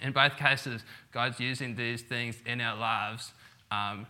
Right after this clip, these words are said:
to develop our patience, and through that, um, to make us more complete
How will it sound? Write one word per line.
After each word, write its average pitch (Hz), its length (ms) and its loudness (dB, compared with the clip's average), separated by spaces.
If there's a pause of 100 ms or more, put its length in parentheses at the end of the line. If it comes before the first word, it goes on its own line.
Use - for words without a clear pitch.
(160)
to 113 340 -2 (120)
develop 117 540 -4 (200)
our 113 160 0
patience, 117 680 -4
and 113 140 -6
through 127 280 -4
that, 110 420 -2 (360)
um, 101 280 -4
to 117 160 -6 (320)
make 117 260 -2
us 113 180 -4
more 117 180 -4
complete 113 640 -6